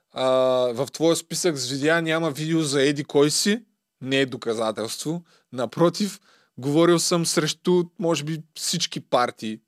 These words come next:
големи, със сигурност, особено в подкастите, а, със сигурност, а,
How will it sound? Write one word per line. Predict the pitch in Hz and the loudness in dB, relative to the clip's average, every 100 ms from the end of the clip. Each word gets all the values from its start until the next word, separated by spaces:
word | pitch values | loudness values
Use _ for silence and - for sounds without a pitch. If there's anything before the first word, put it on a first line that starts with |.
| _ _ _ _ _ - | _ _ _ _ _ -14
големи, | 135 143 131 117 123 143 | -4 0 2 0 -4 -14
със | - 139 127 | -8 -6 -4
сигурност, | - 147 143 127 | -4 -4 -4 -6
особено | - 151 170 143 | -4 -2 -2 -4
в | - | -4
подкастите, | 127 113 113 117 - - 160 - - - _ - | -4 -4 -4 -6 -6 -6 -8 -10 -20 -20 _ -2
а, | 131 131 127 | 0 2 0
със | - 120 | -2 -6
сигурност, | - 151 156 151 - - - | -4 -4 -4 -4 -6 -6 -2
а, | 135 131 123 117 | -2 0 -2 -6